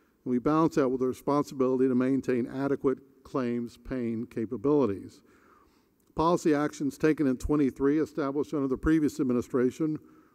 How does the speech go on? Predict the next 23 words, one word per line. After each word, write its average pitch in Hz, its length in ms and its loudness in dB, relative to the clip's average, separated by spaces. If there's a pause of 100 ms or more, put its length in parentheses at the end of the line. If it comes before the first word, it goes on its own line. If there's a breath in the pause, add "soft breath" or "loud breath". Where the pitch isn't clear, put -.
required 156 480 0
stronger 202 520 2
manual 120 420 0
underwriting 120 500 2
of 107 80 -6
loans 117 640 0
with 117 100 -2
layered 117 380 0
credit 135 380 0
risks. 120 580 -2 (640 soft breath)
Specifically, 156 600 2
credit 135 360 2
scores 135 320 0
below 113 320 0
six - 280 -4
twenty 156 440 0 (640 soft breath)
and 143 120 2
debt-to-income 139 640 2
ratios 120 440 -2
greater 120 320 2
than 110 180 0
forty-three 113 540 0
percent. 107 540 -4